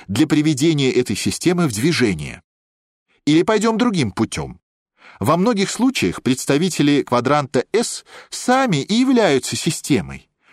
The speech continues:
Вот почему они не могут оставить свой бизнес. Давайте возьмем дантиста.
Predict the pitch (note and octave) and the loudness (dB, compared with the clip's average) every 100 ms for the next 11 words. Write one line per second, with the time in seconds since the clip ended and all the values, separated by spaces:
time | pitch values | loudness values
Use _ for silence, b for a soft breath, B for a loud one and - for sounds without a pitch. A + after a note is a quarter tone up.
0 | b F#2 D3+ G3 D#3+ - D3+ C#3 A2 G#2+ | b 0 2 2 0 0 0 0 0 0
1 | A#2+ A2+ G#2+ E3 F3+ A#2 - G#2+ A#2 - | 0 2 2 0 0 -2 -2 -2 -2 0
2 | C3 C3+ B2+ F2+ C#2 - - _ _ _ | 0 0 -2 -4 -6 -12 -14 _ _ _
3 | _ _ _ _ _ _ _ _ - G#2 | _ _ _ _ _ _ _ _ -10 -2
4 | B2+ B2+ A3+ B3+ - G#3+ G#3 - B2+ B2 | 0 2 2 2 2 0 0 0 -2 0
5 | B2+ G3 D3+ E3+ D#3 - F2 - - | 0 0 2 0 -2 -4 -6 -8 -12